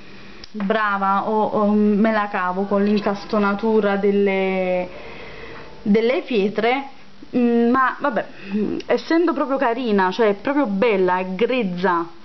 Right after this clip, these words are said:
non è per esempio come, eh, queste qua di prima che sono lavorate. Sono lavo-, questa ovviamente è lavorata perché è lucida, ehm,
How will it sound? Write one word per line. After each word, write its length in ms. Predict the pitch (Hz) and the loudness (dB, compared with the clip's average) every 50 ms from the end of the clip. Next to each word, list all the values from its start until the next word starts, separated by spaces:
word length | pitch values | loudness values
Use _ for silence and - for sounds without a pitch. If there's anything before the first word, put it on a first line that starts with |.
| - - - - - - | -18 -18 -18 -18 -4 -2
non 220 | 226 247 254 262 | 0 0 2 0
è 220 | 269 240 202 202 - | 0 -2 -4 -4 -4
per 140 | - 220 208 | -2 0 2
esempio 500 | 208 202 - 208 202 202 196 - 220 202 | 2 2 2 2 2 2 2 2 0 2
come, 360 | 208 214 202 202 196 185 - | 4 2 4 4 2 2 0
eh, 840 | - - 202 202 196 190 190 185 185 185 185 185 185 190 190 175 160 - - - - - - - - - - | 0 0 2 4 4 4 4 4 4 4 4 4 2 0 0 -4 -6 -10 -14 -14 -14 -14 -14 -16 -10 -6 -6
queste 300 | 262 - - 262 247 - | -6 -2 -2 -4 -2 -2
qua 160 | - 254 226 | -2 -2 -2
di 100 | 208 226 | -2 -4
prima 480 | 208 208 208 208 208 208 208 208 208 202 | -4 -2 0 2 4 4 4 2 0 0
che 120 | - 247 226 | -2 -4 -4
sono 340 | - - 240 226 214 208 | -2 -2 0 0 2 2
lavorate. 840 | 208 202 196 196 196 180 165 151 156 151 - 170 165 170 165 - - - - - - - | 2 2 2 0 0 0 0 0 -2 -2 0 0 0 0 -2 -4 -10 -18 -16 -16 -16 -14
Sono 260 | - - 208 196 190 180 | -6 -2 0 0 2 2
lavo-, 300 | 180 180 190 190 - - | 2 2 0 -2 -4 -2
questa 380 | - 202 196 196 196 - - - | 0 0 0 0 -2 -4 -4 -4
ovviamente 460 | - 190 180 185 185 185 190 190 185 | -2 0 0 2 2 2 2 2 2
è 20 | 165 | 0
lavorata 640 | 156 156 156 156 170 202 233 247 247 240 220 185 | 0 0 0 0 0 2 2 2 2 0 -2 -2
perché 320 | 185 170 - - - 185 | -2 -4 -4 -2 -2 -2
è 20 | 175 | 0
lucida, 680 | 175 180 240 269 269 - - - 196 190 196 196 190 - - - 196 156 - - | 0 0 2 2 2 0 -2 -2 -2 0 0 0 -2 -4 -8 -16 -16 -16 -8 -4
ehm, 1160 | - 190 185 180 180 175 175 175 170 170 170 170 175 170 170 165 165 160 160 160 160 - - | 0 2 2 2 2 2 2 2 2 2 2 2 2 2 2 2 2 2 2 0 -2 -2 -6